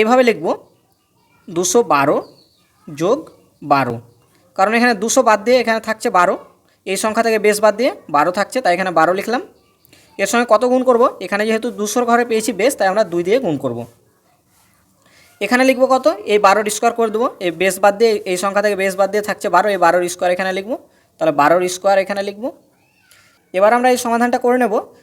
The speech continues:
তো দুশো বারোর সঙ্গে বারো যোগ করলে হবে দুশো চব্বিশ, দুশো চব্বিশের সঙ্গে দুই গুণ করব, তাহলে পাবো কত আমরা? এখানে আট এবং এখানে হচ্ছে দুই দুগুণে চার,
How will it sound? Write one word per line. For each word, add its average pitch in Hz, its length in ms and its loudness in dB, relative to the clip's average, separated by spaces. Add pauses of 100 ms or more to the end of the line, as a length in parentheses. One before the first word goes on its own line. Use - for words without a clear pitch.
(180)
তো 196 40 -6 (100)
দুশো 208 180 0 (100)
বারোর 214 240 4
সঙ্গে 254 240 0
বারো 208 200 4
যোগ 214 160 -2
করলে 247 200 4
হবে 220 160 2 (800)
দুশো 208 260 0 (340)
চব্বিশ, 190 420 -4 (580)
দুশো 226 260 0
চব্বিশের 233 400 0
সঙ্গে 247 160 2 (100)
দুই 226 140 -2
গুণ 226 180 0
করব, 208 140 2 (160)
তাহলে 202 240 4
পাবো 185 200 2
কত 220 180 0
আমরা? 262 160 -2 (500)
এখানে 185 160 -4 (260)
আট 269 120 2 (320)
এবং 175 160 0
এখানে 196 180 0
হচ্ছে 196 180 -4
দুই 185 100 -2
দুগুণে 202 260 -2
চার, 269 120 4